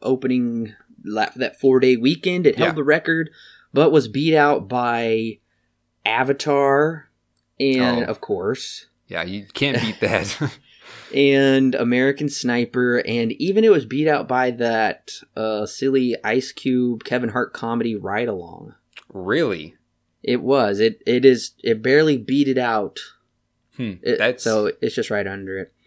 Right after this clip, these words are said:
Speaker 2: That's interesting. <laughs>
Speaker 1: Yeah, and I guess it was a good time to release it because there was really no competition. The only competition, uh, for that opening week was Twenty-seven Dresses.
Speaker 2: Yeah, I never heard of that. <laughs>
Speaker 1: It never came anywhere close to,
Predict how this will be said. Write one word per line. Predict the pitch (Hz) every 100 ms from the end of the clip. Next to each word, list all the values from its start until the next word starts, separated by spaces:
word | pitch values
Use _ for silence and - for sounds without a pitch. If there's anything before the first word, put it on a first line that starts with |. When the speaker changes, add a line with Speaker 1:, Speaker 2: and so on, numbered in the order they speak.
| _ 101
Speaker 2:
That's | 127 135 -
interesting. | 127 127 127 - 98 90 -
<laughs> | - _ _ -
Speaker 1:
Yeah, | 160 175 170 170
and | 180
I | 196
guess | 247 277
it |
was | 220
a | 131
good | 131 139
time | - 131 143
to | 135
release | 123 101 117 120
it | 139 127 110
because | 117 - 120 117
there | 127
was | 131 101
really | 127 139
no | 113 110 113
competition. | 117 113 117 - 113 135 127
The | 117
only | 120 113
competition, | 117 110 107 - - 120 117 113 - _ -
uh, | 104 104
for | 98 - 107
that | 110 -
opening | 120 135 123
week | 120 135
was | 110 -
Twenty-seven | - 120 - 117 110
Dresses. | 95 110 - 175 165 - - _ - - _ _ _ _
Speaker 2:
Yeah, | 117 113
I | 110
never | 107 110 101
heard | 98
of | 98
that. | 87 110 - _
<laughs> | _ _ _
Speaker 1:
It | 131 135 127
never | 127 139 147
came | 151 143
anywhere | 131 131 123
close | - - 117 120 135 - -
to, | - 131 123 117 117 117